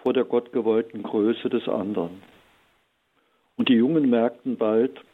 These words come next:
dieses Klima des Vertrauens ermöglicht eine seelisch-geistige Offenheit, in der Fehler nicht tabuisiert werden mussten und andererseits Erfolge als Erfolge gefeiert und gewürdigt werden konnten. Auch das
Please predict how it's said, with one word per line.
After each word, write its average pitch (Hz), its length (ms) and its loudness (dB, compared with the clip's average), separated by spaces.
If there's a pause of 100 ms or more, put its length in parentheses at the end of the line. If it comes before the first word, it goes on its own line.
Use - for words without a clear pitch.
(440)
dieses 143 340 0
Klima 151 440 0
des 117 180 -6
Vertrauens 120 640 0 (520)
ermöglicht 120 760 -2
eine 110 240 -2 (100)
seelisch-geistige 120 920 0
Offenheit, 107 720 -4 (580)
in 117 100 -2
der 107 160 2
Fehler 120 380 2
nicht 120 220 -6
tabuisiert 120 640 0
werden 104 320 -2
mussten 117 540 -4 (480)
und 113 140 -2
andererseits 127 680 0
Erfolge 120 580 0
als 113 280 -4
Erfolge 117 540 -2
gefeiert 127 560 0
und 120 120 -6
gewürdigt 113 480 -2
werden 95 260 -2
konnten. 90 540 -8 (840)
Auch - 180 -2
das 147 220 2